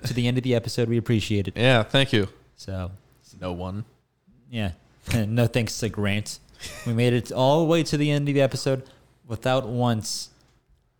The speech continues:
Speaker 1: missing his presence. Although it would have been nice, we made it.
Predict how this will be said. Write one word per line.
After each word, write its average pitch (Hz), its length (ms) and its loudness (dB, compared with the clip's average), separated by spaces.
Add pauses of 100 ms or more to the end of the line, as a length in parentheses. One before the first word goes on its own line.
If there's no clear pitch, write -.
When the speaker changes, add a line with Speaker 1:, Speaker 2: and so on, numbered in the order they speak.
(380)
Speaker 1:
missing 117 540 -2
his 104 360 0
presence. 92 680 -2 (560)
Although 117 300 2
it - 40 4
would 175 100 6
have 170 40 2
been 170 120 0
nice, 151 560 -4 (640)
we 113 100 -4
made 110 240 2
it. - 240 -6